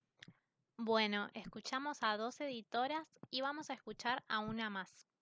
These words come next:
Leonora Diamant, nuestra querida editora de Eterna Cadencia. Ella va a contarnos sobre el libro que también salió en agosto, Las Vueltas del Odio, un ensayo indispensable para abordar los discursos de odio que están, lamentablemente,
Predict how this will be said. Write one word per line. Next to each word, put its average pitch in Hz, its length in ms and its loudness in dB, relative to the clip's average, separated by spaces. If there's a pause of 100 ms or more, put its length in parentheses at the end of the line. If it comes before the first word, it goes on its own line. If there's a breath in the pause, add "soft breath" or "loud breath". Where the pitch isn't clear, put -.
(320)
Leonora 220 500 2
Diamant, 202 480 0 (120)
nuestra 208 340 -2
querida 233 340 0
editora 233 400 2
de 214 180 2
Eterna 220 460 -2
Cadencia. 185 640 -2 (400)
Ella 277 240 2
va 247 220 10
a 247 60 2
contarnos 247 720 0
sobre 214 520 0
el 196 140 -10
libro 214 260 -2
que 202 320 -4
también 180 320 -6
salió 220 220 -6
en 226 80 -2
agosto, 240 560 0
Las 208 240 -4
Vueltas 233 400 0
del 190 160 -2
Odio, 180 420 -2
un 226 160 -2
ensayo 254 460 -2
indispensable 240 880 -2
para 208 240 2
abordar 208 380 0
los 240 120 -2
discursos 220 460 -8
de 208 120 -4
odio 233 360 -2
que - 80 -10
están, 196 460 -6
lamentablemente, 220 1080 -4